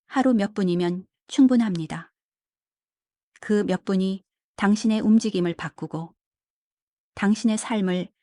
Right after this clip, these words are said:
다시 자유롭게 만들어줄 거예요. 이제 상상해보세요. 손잡이 없이 계단을 오르고 가볍게 일어나며 불안함 없이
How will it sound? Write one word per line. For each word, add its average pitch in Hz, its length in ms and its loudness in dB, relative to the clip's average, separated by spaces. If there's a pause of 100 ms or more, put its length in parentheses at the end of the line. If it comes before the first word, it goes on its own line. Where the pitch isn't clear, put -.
(100)
다시 208 280 -4
자유롭게 208 680 -2
만들어줄 170 600 -4
거예요. 160 520 -10 (1300)
이제 208 220 -4
상상해보세요. 202 1000 0 (960)
손잡이 240 440 2
없이 180 380 -4
계단을 196 420 0
오르고 170 420 -6 (760)
가볍게 214 440 0
일어나며 165 640 -2 (840)
불안함 226 360 2
없이 170 480 -4